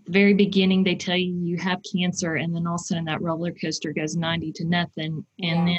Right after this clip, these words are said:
Speaker 1: then treatment's over, you hit this brick wall, and now what?
Speaker 2: Well, because it's survival mode, right? It shoots people into survival mode, and so that's what they're focused on, is just surviving.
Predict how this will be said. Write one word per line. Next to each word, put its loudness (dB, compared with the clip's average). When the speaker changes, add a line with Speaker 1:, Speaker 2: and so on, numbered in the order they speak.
Speaker 1:
then -2
treatment's 6
over, 6
you 4
hit 2
this -2
brick -6
wall, 2
and -6
now 4
what? -4
Speaker 2:
Well, 0
because -2
it's -4
survival 2
mode, -4
right? -2
It 4
shoots -4
people 0
into 0
survival 2
mode, 4
and -2
so 0
that's 4
what 0
they're 4
focused 2
on, 2
is 0
just -4
surviving. 2